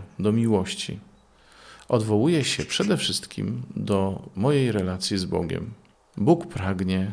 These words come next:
żebyśmy Go poznali. To słyszeliśmy w pierwszym czytaniu. Bo poznanie Boga sprawia, że mamy z Nim właściwą relację, nie opartą na religijności,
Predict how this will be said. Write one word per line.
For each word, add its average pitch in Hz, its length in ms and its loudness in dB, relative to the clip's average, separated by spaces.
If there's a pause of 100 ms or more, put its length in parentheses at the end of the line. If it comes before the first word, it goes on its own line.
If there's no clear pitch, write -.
żebyśmy 101 420 0
Go 98 120 0
poznali. 98 760 0 (500)
To - 120 -6
słyszeliśmy 98 580 -2
w - 60 -14
pierwszym - 340 -4
czytaniu. - 480 -4 (300)
Bo 110 140 4
poznanie 110 640 2
Boga 101 320 2
sprawia, 101 720 0 (1160)
że 107 420 0 (120)
mamy 135 300 4
z 120 80 0
Nim 131 140 2
właściwą 113 500 0
relację, 92 580 0
nie 139 200 2
opartą 104 480 0
na 95 100 2
religijności, 98 920 2